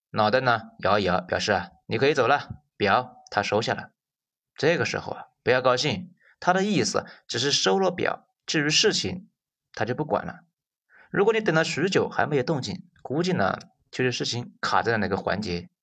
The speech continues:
这一般啊，不是针对你，有时候啊，突然又会继续的。如果你着急，就要想法子啊，找别人能够帮你办事的。一般掏了钱，效率呢也高不了多少，但是多少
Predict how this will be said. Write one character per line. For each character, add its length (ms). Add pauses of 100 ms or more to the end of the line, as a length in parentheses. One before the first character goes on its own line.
(640)
这 120
一 80
般 320
啊， 100
不 140
是 80
针 240
对 120
你， 260 (260)
有 160
时 120
候 140
啊， 120 (280)
突 180
然 340 (180)
又 100
会 100
继 140
续 180
的。 160 (1040)
如 140
果 80
你 140
着 200
急， 360 (320)
就 100
要 100
想 240
法 220
子 100
啊， 140 (180)
找 160
别 220
人 240
能 100
够 60
帮 240
你 60
办 160
事 180
的。 220 (500)
一 100
般 400
掏 100
了 120
钱， 400
效 180
率 120
呢 160
也 80
高 180
不 60
了 100
多 140
少， 200 (320)
但 140
是 120
多 300
少 500